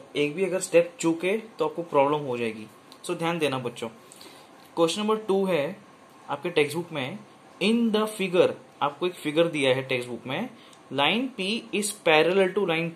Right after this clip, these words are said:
Q। यहाँ पे मत देखो, अपना टेक्स्ट बुक खोलो और उसमें देखो, photo है, figure है, P और Q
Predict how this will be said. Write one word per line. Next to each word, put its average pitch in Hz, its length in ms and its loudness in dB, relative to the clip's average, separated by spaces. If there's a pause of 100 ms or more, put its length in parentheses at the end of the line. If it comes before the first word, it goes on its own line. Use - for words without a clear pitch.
Q। 127 100 -2 (720)
यहाँ 156 200 0
पे 196 100 -2
मत 196 160 -2
देखो, 151 340 0
अपना 160 280 -6
टेक्स्ट 151 240 2
बुक 190 100 -6
खोलो 143 360 0 (100)
और 147 100 2
उसमें 165 240 -4
देखो, 165 200 0
photo 151 340 2
है, 127 180 -2 (480)
figure 165 300 6
है, 131 140 -2 (480)
P 190 200 -2
और 180 340 2
Q 190 180 -4